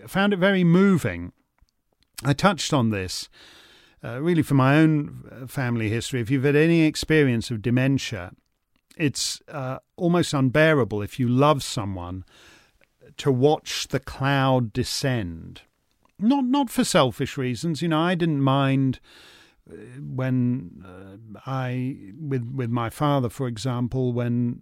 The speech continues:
uh, he could no longer say my name or seemed quite clear who I was or any of that. But the loss of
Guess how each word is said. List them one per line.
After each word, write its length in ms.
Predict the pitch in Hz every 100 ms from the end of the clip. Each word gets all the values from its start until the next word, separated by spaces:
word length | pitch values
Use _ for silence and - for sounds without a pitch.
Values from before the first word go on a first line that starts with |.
| -
uh, 420 | 127 117 117 120 120 107 120 131 135
he 480 | 139 113 123 120 120 - _
could 180 | - 113
no 160 | 123 123
longer 640 | 123 120 120 117 117 117 117
say 280 | - 131 123
my 220 | 120 117
name 440 | 117 113 117 120 117
or 140 | 107
seemed 340 | - 123 117
quite 260 | - 127 123
clear 560 | - 123 117 117 117 101
who 200 | 127 117
I 520 | 113 113 117 120 -
was 500 | - 139 117 120 127
or 80 | 123
any 200 | 123 123
of 80 | 117
that. 240 | 120 120 - - - - - -
But 200 | 165 - -
the 220 | 190 139 156
loss 640 | 156 208 214 - - - -
of 400 | 160 123 -